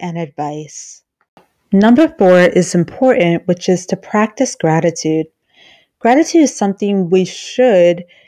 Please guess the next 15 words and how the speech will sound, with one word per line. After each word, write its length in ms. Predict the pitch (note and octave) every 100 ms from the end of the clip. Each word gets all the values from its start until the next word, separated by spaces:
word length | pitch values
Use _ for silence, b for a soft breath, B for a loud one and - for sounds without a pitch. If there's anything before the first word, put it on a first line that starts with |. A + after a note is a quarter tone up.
| b _
be 380 | G#3+ G#3 G3 G3
experiencing 1040 | F#3+ - - - A3+ A#3+ A#3+ - B3 A#3+ -
every 320 | F#3+ E3 E3 D#3+
day. 400 | D3+ D3 D3 _ _ _ _ _ _ _ _ _ _
Set 340 | - - G#3+ -
gentle 400 | - A3+ A#3+ D#4+
reminders 680 | D4+ C4+ F3+ E3 D#3 D#3 D#3+
of 200 | - F#3 F#3
what 320 | F#3 G#3+ G#3+
you're 160 | A#3 A#3
grateful 420 | F3+ F3 F3 F#3
for 520 | F#3 E3 E3 E3+ E3+
in 140 | F3+ E3+
your 140 | E3+
life. 340 | D#3 D#3 D3+